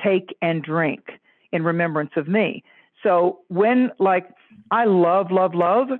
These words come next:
the, the Scorpio moon each year, the Wesak, the Buddha moon. On the Virgo moon, I know it's,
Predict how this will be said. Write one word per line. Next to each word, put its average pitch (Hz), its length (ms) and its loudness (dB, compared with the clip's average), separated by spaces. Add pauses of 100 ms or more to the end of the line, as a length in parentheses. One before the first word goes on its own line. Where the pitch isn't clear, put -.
(540)
the, 170 320 2 (100)
the 160 200 -2
Scorpio 208 460 0
moon 208 220 2
each 196 200 -2
year, 196 160 4
the 165 100 2
Wesak, 185 540 0
the 170 60 0
Buddha 180 280 2
moon. 180 380 0
On 165 180 -2
the 160 80 -2
Virgo 185 380 2
moon, 202 260 2
I 160 100 2
know 160 240 2
it's, 160 160 -2